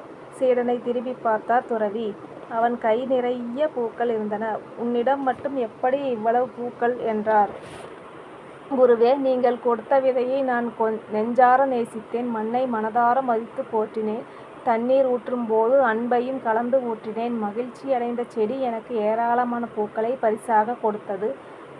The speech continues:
கொடுத்து மகிழ்ந்தது," என்றான். துறவி அந்த சீடன், சீடர்கள் இருவரும்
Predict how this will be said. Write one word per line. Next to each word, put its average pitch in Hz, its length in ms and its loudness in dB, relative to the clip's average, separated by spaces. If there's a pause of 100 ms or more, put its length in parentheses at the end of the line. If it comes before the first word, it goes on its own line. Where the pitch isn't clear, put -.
கொடுத்து 247 360 4
மகிழ்ந்தது," 226 540 2
என்றான். 208 500 2 (500)
துறவி 262 400 4
அந்த 240 200 2
சீடன், 247 460 -2 (300)
சீடர்கள் 254 540 2
இருவரும் 247 600 2